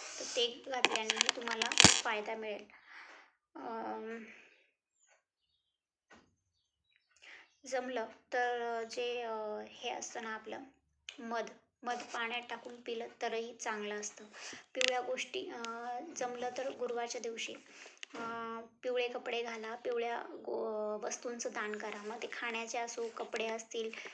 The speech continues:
किंवा काहीही पिवळ्या चांगल्या गोष्टी असतील, ते, ज्याचे दानधर्म केल्याने तुम्हाला फायदा मिळेल, पुण्य मिळेल,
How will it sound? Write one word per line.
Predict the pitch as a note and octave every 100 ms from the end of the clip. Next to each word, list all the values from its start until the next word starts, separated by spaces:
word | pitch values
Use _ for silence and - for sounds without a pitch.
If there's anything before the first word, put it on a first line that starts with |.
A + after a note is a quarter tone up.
| -
किंवा | - B3+
काहीही | B3 B3+ B3+ C4 C4+
पिवळ्या | C4 A#3 A#3
चांगल्या | A#3+ A#3 A3 A3+
गोष्टी | A3 A3 -
असतील, | G#3+ A3 A3+ A3 A3 G#3+ -
ते, | B3+
ज्याचे | - A#3 A#3+ A#3
दानधर्म | A#3 A3+ G#3 A3 A3+ A#3
केल्याने | A3+ A3+ A3 G#3+ D4+ - - - -
तुम्हाला | A#3 A#3+
फायदा | - A#3+ A3 A#3+
मिळेल, | A3+ G#3+ G#3+ B3 -
पुण्य | B3 A3+ A3+
मिळेल, | A3 G#3+ G#3+